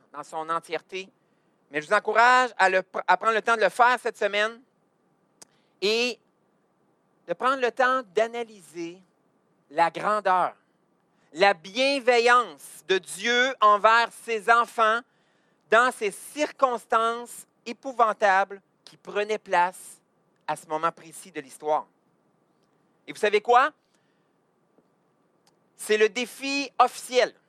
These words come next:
du pasteur de la famille cette semaine. De lire ou de relire le livre d'Esther en regardant, en découvrant, en redécouvrant notre Dieu. D'ailleurs,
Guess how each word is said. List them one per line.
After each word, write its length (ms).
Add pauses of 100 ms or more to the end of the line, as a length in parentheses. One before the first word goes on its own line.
(920)
du 80
pasteur 380
de 60
la 80
famille 340
cette 180
semaine. 280 (1500)
De 60
lire 460
ou 60
de 100
relire 520
le 80
livre 420
d'Esther 720 (1200)
en 180
regardant, 800
en 120 (140)
découvrant, 560
en 80
redécouvrant 920 (440)
notre 300
Dieu. 320 (1040)
D'ailleurs, 480